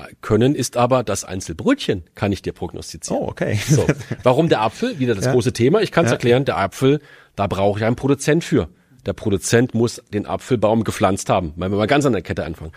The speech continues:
Speaker 1: Beim Brötchen ist es einfacher. Wir haben eine eigene Produktion. Wir produzieren unsere Brötchen und ich kann prognostizieren und weiß, wann muss das Brötchen in der Filiale sein, um's,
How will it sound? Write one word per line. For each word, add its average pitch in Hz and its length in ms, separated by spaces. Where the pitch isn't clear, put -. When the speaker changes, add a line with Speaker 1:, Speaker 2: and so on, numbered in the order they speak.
Speaker 1:
Beim 110 120
Brötchen 123 360
ist 107 60
es - 40
einfacher. 117 480
Wir 104 100
haben 104 140
eine 101 100
eigene 175 200
Produktion. 127 560
Wir 98 100
produzieren 127 460
unsere 151 160
Brötchen 113 340
und 104 60
ich 90 100
kann 110 160
prognostizieren 107 800
und 87 60
weiß, 95 280
wann 95 160
muss 104 200
das 101 140
Brötchen 92 280
in 95 40
der 87 80
Filiale 95 280
sein, 107 160
um's, 98 120